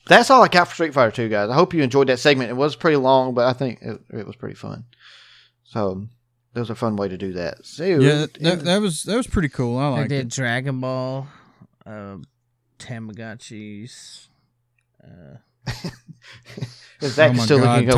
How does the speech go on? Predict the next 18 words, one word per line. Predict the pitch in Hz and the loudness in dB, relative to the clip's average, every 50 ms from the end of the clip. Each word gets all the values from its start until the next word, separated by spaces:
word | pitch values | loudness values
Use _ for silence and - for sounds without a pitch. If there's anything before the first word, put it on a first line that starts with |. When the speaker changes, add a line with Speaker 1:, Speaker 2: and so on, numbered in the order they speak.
| 139 143 | 8 8
Speaker 2:
Tamagotchi, | 139 131 123 131 139 139 143 - - 135 - - | 8 8 8 8 8 8 8 8 10 8 6 6
Speaker 1:
Bandai. | - - | 6 2
<laughs> | |
Speaker 2:
Jesus. | - 131 135 135 127 - 127 120 104 - - _ _ - | 2 4 2 2 2 0 -2 -4 -6 -10 -16 _ _ -6
Speaker 3:
Pac-Man, | - 156 135 135 135 123 - 110 110 110 117 120 120 117 117 123 131 - _ _ _ _ | -4 -2 -2 -2 -4 -4 -8 -10 -10 -8 -8 -10 -10 -10 -12 -12 -14 -16 _ _ _ _
Big | - 117 113 110 - | -16 -14 -14 -14 -12
Hero | 123 - - - 104 | -8 -8 -6 -6 -6
Six, | 101 - - - - - - - - - - - - - - - - - - | -6 -6 -4 -4 -4 -4 -4 -4 -6 -8 -10 -14 -16 -16 -18 -18 -20 -20 -20
uh, | - 69 69 73 113 | -20 -18 -18 -18 -16
Godzilla, | - 120 120 117 110 117 123 110 104 110 120 131 143 143 _ _ | -14 -14 -12 -12 -14 -12 -12 -12 -12 -10 -10 -12 -12 -14 _ _
whatever | - 117 117 120 117 117 | -18 -16 -14 -14 -14 -16
the | 123 - | -18 -20
fuck | _ - 123 _ _ | _ -20 -20 _ _
that | - 127 127 | -16 -14 -14
is. | 135 135 139 143 139 - - _ _ _ _ _ _ | -12 -12 -14 -16 -18 -20 -20 _ _ _ _ _ _
That's | - 98 104 104 - | -18 -18 -16 -16 -18
a | 87 | -20
joke. | - - 95 95 113 | -20 -18 -18 -18 -18